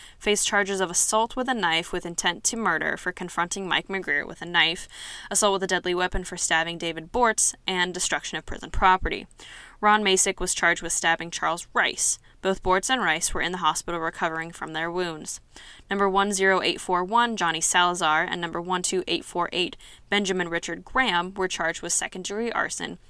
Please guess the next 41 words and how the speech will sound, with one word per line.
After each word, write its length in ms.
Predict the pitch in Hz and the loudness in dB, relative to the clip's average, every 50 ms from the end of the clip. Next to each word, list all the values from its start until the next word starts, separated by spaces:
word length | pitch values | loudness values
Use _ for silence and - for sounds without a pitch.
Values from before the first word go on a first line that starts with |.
| - - | -12 -6
for 100 | - 196 | -2 0
setting 280 | - 190 160 151 165 | 2 2 2 2 0
fire 280 | 170 - 151 147 147 151 | 0 0 2 2 2 0
to 120 | - - | -4 -6
the 120 | - 170 175 | -4 -2 -2
loafing 360 | 180 180 185 - 175 160 160 | 0 -2 -2 -4 -8 -8 -8
room. 260 | 156 147 143 - 160 - - - - - - - - - - | -8 -8 -8 -10 -12 -16 -18 -20 -20 -20 -20 -20 -20 -8 0
By 100 | - 214 | 2 4
the 80 | 214 226 | 4 6
time 180 | 240 247 254 262 | 6 4 4 4
the 60 | 285 | 4
charges 380 | 269 - 214 202 202 226 208 | 4 6 6 6 4 2 2
were 100 | 214 196 196 | 2 2 4
announced 380 | 196 180 160 165 165 - - | 4 4 2 2 0 -2 -4
in 80 | 220 226 | -4 -2
the 80 | 233 226 | -2 -2
newspaper, 520 | 196 165 165 - - 180 170 - 165 170 | -2 -2 -2 -2 -2 -2 0 0 0 0
Graham 340 | 170 190 185 180 180 190 190 | 2 2 4 4 4 4 2
had 120 | 196 180 | 0 0
already 340 | - - 170 185 202 233 240 | 2 4 4 4 4 2 0
waived 300 | 220 190 180 175 180 - | 2 2 2 2 0 -2
a 60 | - | -2
preliminary 580 | - - 190 170 170 170 180 185 196 220 247 247 | -2 0 0 0 -2 -2 -2 0 0 -2 -2 -4
hearing 400 | - - 170 165 156 151 160 160 | -2 0 0 0 0 -2 -6 -6
and 160 | - - 165 | -6 -6 -4
was 140 | 170 175 170 | -4 -6 -4
bound 320 | - 160 151 151 165 175 - | 0 2 2 2 2 0 -2
to 140 | - 196 | -4 -4
the 100 | 165 170 | -4 -6
Fourth 380 | - - - 180 180 180 185 - | -8 -4 0 0 0 0 0 -4
District 340 | - 180 - - 208 - - | -6 -6 -4 -4 -6 -8 -4
Court 260 | - - 160 - - | -2 0 0 0 -2
for 120 | - 175 | -6 -8
trial. 480 | - - - 165 170 - - - - - - - - - - - - - - - | -8 -2 2 4 4 4 2 0 -4 -8 -12 -16 -18 -18 -18 -18 -18 -20 -6 -2
The 100 | 202 202 | 0 2
investigation 600 | 202 185 190 202 - 226 190 180 180 185 - 190 | 2 4 2 2 4 4 4 4 4 2 0 -2
into 180 | 175 175 - 175 | -2 -4 -4 -4
Bill 240 | 165 175 170 175 | -2 0 0 0
Butler's 380 | 175 - 165 - - 185 190 - | 2 0 0 0 0 -2 -2 -2
murder 300 | 175 151 147 147 147 - - | -2 -2 -2 -2 -4 -6 -8
continued. 680 | - 180 175 - - 160 - - 143 - - 208 - | -10 -8 -6 -6 -6 -6 -8 -10 -10 -12 -12 -14 -14